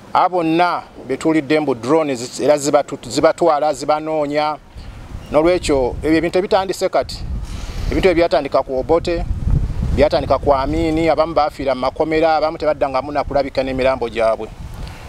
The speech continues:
Naye bwe kiba nti abantu basobola okujja emisana ne bat-, batwala omuntu. Naye ng'ate ezo entalo za Banyanza abo, sigamba mwawulira ebya Kibuule, eby'e Mukono,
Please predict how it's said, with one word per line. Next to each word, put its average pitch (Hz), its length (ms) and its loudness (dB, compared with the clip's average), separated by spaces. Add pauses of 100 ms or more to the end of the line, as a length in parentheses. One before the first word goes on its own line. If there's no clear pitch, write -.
Naye 151 120 6
bwe 175 100 4
kiba 160 320 2
nti 135 380 -2
abantu 131 260 0
basobola 160 240 2
okujja 147 300 -2
emisana 156 460 0
ne 127 80 -6
bat-, 143 140 2 (240)
batwala 143 420 2
omuntu. 151 640 -2 (560)
Naye 196 180 4
ng'ate 190 460 2
ezo 151 140 -2
entalo 180 280 2
za 170 480 2
Banyanza 147 760 0
abo, 123 260 -4
sigamba 151 500 0
mwawulira 165 320 2
ebya 160 240 2
Kibuule, 165 540 0 (420)
eby'e 147 220 2
Mukono, 160 500 0